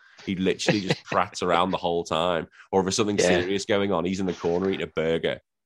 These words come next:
Speaker 1: even though he's a
Speaker 2: I mean, I
Speaker 1: serious
Speaker 2: def-
Speaker 1: character.
Speaker 2: I definitely can't contend with your, with your Spider-Man knowledge to, to contest you on that.
Speaker 1: Yeah, I, I honestly, I'm so sad.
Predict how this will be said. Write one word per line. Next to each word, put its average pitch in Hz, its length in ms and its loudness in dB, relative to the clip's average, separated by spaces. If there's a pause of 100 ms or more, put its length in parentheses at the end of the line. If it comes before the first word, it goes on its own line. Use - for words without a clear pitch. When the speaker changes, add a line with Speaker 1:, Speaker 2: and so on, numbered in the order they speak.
(120)
Speaker 1:
even 143 160 0
though 156 100 6
he's 123 200 4
a 117 40 6
Speaker 2:
I - 20 8
mean, 107 80 8
I 104 100 8
Speaker 1:
serious 107 200 6
Speaker 2:
def- 87 80 -2
Speaker 1:
character. 67 360 -6 (640)
Speaker 2:
I 117 80 4
definitely 113 400 4
can't 87 240 2
contend 101 400 0
with 95 120 -6
your, 90 360 2
with 90 120 0
your 87 140 -2
Spider-Man 92 540 0
knowledge 90 380 -2
to, 92 220 -4 (100)
to 113 100 -2
contest - 460 0
you 92 80 0
on 92 120 -2
that. 87 180 -2 (240)
Speaker 1:
Yeah, 82 220 2
I, 85 260 4
I - 20 4
honestly, 82 360 0
I'm 80 140 0
so 82 180 -2
sad. 76 340 -2